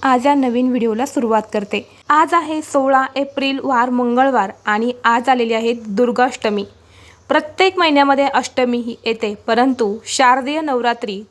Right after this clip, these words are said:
त्याचबरोबर चैत्र नवरात्रीमध्ये येणाऱ्या अष्टमी तिथीला विशेष महत्त्व हे दिलं जातं. या दिवशी आपण माता लक्ष्मीच्या पूजेसोबतच आपल्या कुळदेवीची सुद्धा पूजा करत असतो.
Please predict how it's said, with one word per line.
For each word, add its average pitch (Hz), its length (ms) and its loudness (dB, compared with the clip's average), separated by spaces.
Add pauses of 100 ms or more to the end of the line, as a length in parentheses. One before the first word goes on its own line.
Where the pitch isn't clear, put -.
त्याचबरोबर 226 640 0 (440)
चैत्र 311 320 2
नवरात्रीमध्ये 240 840 0
येणाऱ्या 214 420 0 (120)
अष्टमी 277 520 0
तिथीला 233 440 0 (120)
विशेष 277 440 0
महत्त्व 247 520 0
हे 247 180 -2
दिलं 220 220 2
जातं. 202 280 -2 (520)
या 311 180 6
दिवशी 339 360 -2
आपण 285 280 2
माता 254 300 0
लक्ष्मीच्या 262 580 -2
पूजेसोबतच 254 880 0
आपल्या 226 320 2
कुळदेवीची 247 720 0
सुद्धा 233 360 -4
पूजा 226 340 0
करत 226 320 0
असतो. 240 300 -2